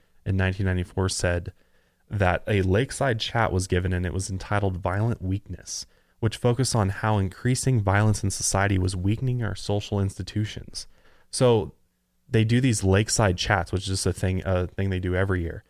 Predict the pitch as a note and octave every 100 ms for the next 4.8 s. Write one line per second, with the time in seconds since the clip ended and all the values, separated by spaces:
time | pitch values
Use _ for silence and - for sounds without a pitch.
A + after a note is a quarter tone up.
0 | _ _ - G#2 F#2+ F2+ - - E3+ -
1 | - F#2 F#2 F2+ A2 G#2+ F2 - G#2+ G2+
2 | F#2+ - A2 G#2+ G2+ F#2 F2+ A2 A2 G2
3 | - F#2+ F#2+ G#2 - F#2 - F#2+ - F2
4 | F#2 F2+ - - - E2+ F2